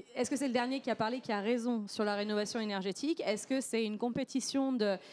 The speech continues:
si je fais, euh, tel geste, j'aurai pas les moyens de faire tel autre. Donc finalement, on, ce-,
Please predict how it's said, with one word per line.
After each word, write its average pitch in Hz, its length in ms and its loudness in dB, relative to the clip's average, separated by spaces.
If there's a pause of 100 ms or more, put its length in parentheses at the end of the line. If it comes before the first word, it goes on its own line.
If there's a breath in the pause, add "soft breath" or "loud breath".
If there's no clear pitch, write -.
(340 loud breath)
si 262 180 2
je - 120 0
fais, 254 260 2
euh, 208 200 4
tel 247 200 2
geste, 254 320 2
j'aurai 196 200 2
pas 240 100 0
les 262 80 2
moyens 247 240 0
de - 60 -10
faire 202 180 0
tel 247 160 2
autre. 254 140 0
Donc 196 160 -2
finalement, 233 840 0
on, 180 60 0
ce-, 208 300 -2